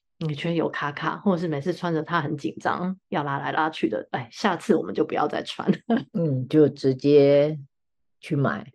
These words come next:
Speaker 1: 对。
Speaker 2: <laughs> 如果你自己发现你无法选择，有选择性的障碍，就建议大家买的时候要选择那些品牌哦，就是专门为瑜伽运动设计的运动服饰。因为老实说啦，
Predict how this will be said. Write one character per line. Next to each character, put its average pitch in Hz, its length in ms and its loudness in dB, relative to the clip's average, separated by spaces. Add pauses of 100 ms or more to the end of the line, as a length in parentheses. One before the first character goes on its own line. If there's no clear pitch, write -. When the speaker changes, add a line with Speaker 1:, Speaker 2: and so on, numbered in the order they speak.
(1000)
Speaker 1:
对。 320 880 2
Speaker 2:
<laughs> - 20 -
如 214 140 10
果 226 140 10
你 165 160 4
自 226 200 6
己 147 160 4
发 165 200 4
现 170 220 4
你 101 100 -2
无 117 200 -2
法 135 240 0
选 107 360 -4
择， - 420 -4
有 131 160 2
选 123 240 2
择 110 160 6
性 120 260 0
的 117 100 0
障 120 280 0
碍， 110 220 -2
就 135 100 2
建 135 260 0
议 123 80 -6
大 127 160 -4
家 127 140 0
买 98 200 -2
的 101 120 -4
时 104 240 -6
候 117 260 0 (280)
要 135 500 2
选 104 360 0
择 110 360 2 (320)
那 180 200 0
些 170 180 4
品 127 320 -2
牌 120 260 0
哦， 156 80 4
就 156 140 2
是 156 100 -2
专 147 200 4
门 135 200 -2
为 143 160 4
瑜 120 220 -6
伽 143 260 -2
运 143 180 -2
动 135 160 -4
设 127 220 2
计 120 180 -4
的 - 360 -4
运 147 180 -2
动 127 220 2
服 101 200 -8
饰。 113 380 -6 (340)
因 262 160 6
为 220 340 8
老 135 280 2
实 143 260 -2
说 160 300 6
啦， 123 260 4